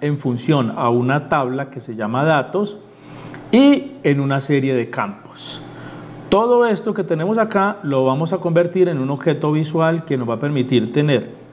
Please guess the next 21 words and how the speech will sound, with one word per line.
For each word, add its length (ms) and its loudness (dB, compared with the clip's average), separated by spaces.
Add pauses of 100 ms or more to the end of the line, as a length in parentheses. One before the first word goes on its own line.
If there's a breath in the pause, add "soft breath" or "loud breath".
(140)
más 340 2
análisis 680 0
y 100 -2
tener 300 2
una 140 -2
información 600 -2
gráfica 560 -2 (480 loud breath)
que 240 6
ya 180 4
en 80 -2
su 160 -2
momento 600 0
nos 300 0
va 200 0
a 80 0
llevar 380 2
a 60 2
un 160 -4
tema 240 -2
de 100 4
análisis, 760 0